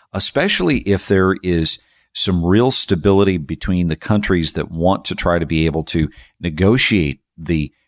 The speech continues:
trade deals that are going on, they're not just going to roll over and play dead. In other words, they're going to defend one another's turf.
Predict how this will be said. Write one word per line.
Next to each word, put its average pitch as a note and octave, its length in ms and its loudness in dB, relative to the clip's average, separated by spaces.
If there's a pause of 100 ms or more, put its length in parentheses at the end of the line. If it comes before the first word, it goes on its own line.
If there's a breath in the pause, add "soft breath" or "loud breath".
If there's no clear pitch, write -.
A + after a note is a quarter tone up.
(140)
trade D#2+ 360 0
deals D#2 320 0
that F2+ 100 -2
are F2+ 60 2
going D#2+ 320 -2
on, C2+ 240 -4 (440 soft breath)
they're A2 360 0
not A#2 260 0
just B2 220 -2
going A#2+ 180 0
to G#2 80 0
roll F2 300 2
over F2 160 0
and E2 100 -4
play D#2+ 200 -2
dead. F2+ 260 2
In D2+ 100 -2
other G2 160 2
words, F#2 300 0
they're F#2 160 2
going G#2+ 380 2
to F#2 280 0 (500 soft breath)
defend A#2 800 0
one F#2 280 2
another's F2 480 2
turf. - 440 -2